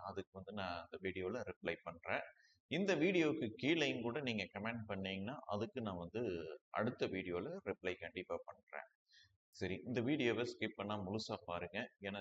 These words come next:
ஜோதிடம் கத்துக்கணும்னு நினைக்கிறவங்களுக்கு இது ரொம்பவுமே ஹெல்ப்ஃபுல்லா இருக்கு. ஒவ்வொருத்தருக்கு நான் எப்படி பலன் சொல்றேன் அப்படிங்கிறத வச்சு நீங்க ஈஸியா கத்துக்கவும் அது வந்து கண்டிப்பா துணையாக இருக்கு. சரி, ஃபர்ஸ்ட் நம்ம கமெண்ட்டுகளை படிப்போம். ஃபர்ஸ்ட் மீனாட்சி இவங்க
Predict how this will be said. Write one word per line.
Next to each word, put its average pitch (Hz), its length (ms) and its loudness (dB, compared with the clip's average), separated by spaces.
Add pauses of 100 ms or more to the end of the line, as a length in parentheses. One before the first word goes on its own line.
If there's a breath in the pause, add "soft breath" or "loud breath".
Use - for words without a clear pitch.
(120)
ஜோதிடம் 139 500 2
கத்துக்கணும்னு 127 580 -2
நினைக்கிறவங்களுக்கு 98 680 -2
இது 104 220 0
ரொம்பவுமே 98 480 -4
ஹெல்ப்ஃபுல்லா 92 580 -2
இருக்கு. 85 420 -2
ஒவ்வொருத்தருக்கு 143 600 -2
நான் 104 200 0
எப்படி 117 280 0
பலன் 107 320 -2
சொல்றேன் 95 400 -2
அப்படிங்கிறத 92 600 -2
வச்சு 95 340 -2 (440 soft breath)
நீங்க 147 240 4
ஈஸியா 135 380 4
கத்துக்கவும் 107 680 -2 (340)
அது 95 160 -4
வந்து 95 240 0
கண்டிப்பா 98 380 0
துணையாக 87 540 -6
இருக்கு. 82 380 -8 (580 loud breath)
சரி, 107 200 4
ஃபர்ஸ்ட் 139 320 2
நம்ம 113 220 2 (380)
கமெண்ட்டுகளை 101 600 0
படிப்போம். 85 520 -4 (200)
ஃபர்ஸ்ட் 98 340 -6
மீனாட்சி 107 420 0
இவங்க 98 300 0